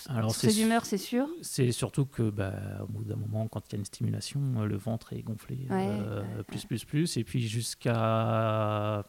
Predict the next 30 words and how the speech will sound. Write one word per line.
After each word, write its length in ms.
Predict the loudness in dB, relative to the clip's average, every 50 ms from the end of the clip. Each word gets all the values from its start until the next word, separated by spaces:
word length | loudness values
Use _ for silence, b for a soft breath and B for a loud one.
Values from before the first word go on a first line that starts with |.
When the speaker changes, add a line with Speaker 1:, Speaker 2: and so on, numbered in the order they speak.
| _
Speaker 1:
enfin, 120 | -14 -14 -14 -14 -14 _ _ _ _ _ -6
les 160 | -6 -6 -6
premiers 400 | -6 -6 -2 0 2 2 4 4
essais, 500 | 2 0 4 6 8 8 10 8 8 6
il 80 | 4 2
fallait 260 | 0 2 2 2 2
qu'elle 220 | 2 0 0 2
mette 200 | 2 0 0 0
des, 680 | 0 2 2 4 2 2 2 2 0 0 0 -2 -4 B B B B B B B B B B B B B B B B B _
des... 1200 | -10 -4 -2 -2 0 0 -2 -2 -4 -4 -6 -6 -6 -8 -8 -8 -8 -8 -8 -8 -8 -10 -10 -10 -10
des 200 | -10 -10 -6 -4
ovules, 380 | -6 -6 -4 -4 -4 -4 -2 -4
euh, 240 | -4 -6 -6 -8 -10 -12 -12 -12 -12 -14 -12
dans 120 | -10 -10 -10
son, 640 | -10 -10 -10 -10 -10 -8 -10 -10 -8 -10 -10 -10 -12 -14 -18 -14 -10
des 140 | -10 -10
petites 240 | -10 -10 -20 -20 _ _
pastilles, 500 | -8 -8 -8 -8 -12 -14 -12 -12 -10 -12
euh, 320 | -12 -12 -12 -12 -14 -14 -14 -14 -16 -16 -18 -20 -20 _ _ B B B B B B B B B _
dans 100 | -10 -10
son 160 | -6 -6 -6
utérus. 380 | -6 -6 -6 -8 -8 -8 -8 -8
Donc, 100 | -6 -4
Speaker 2:
Mhm. 260 | -2 -2 -2 -2 -4 -6 -8 -14 _ _ _ _ _ b b b b b b b _ -20 b -20 -16 -16
Speaker 1:
euh, 40 | -16 -16 -18 _ -16 -10
les 260 | -8 -8 -6 -6 -6 -6
actes 200 | -6 -4 -6 -8
sexuels 380 | -8 -10 -10 -8 -8 -6 -8
étaient, 240 | -8 -10 -10 -10 -10 -10 -12
euh, 140 | -14 -16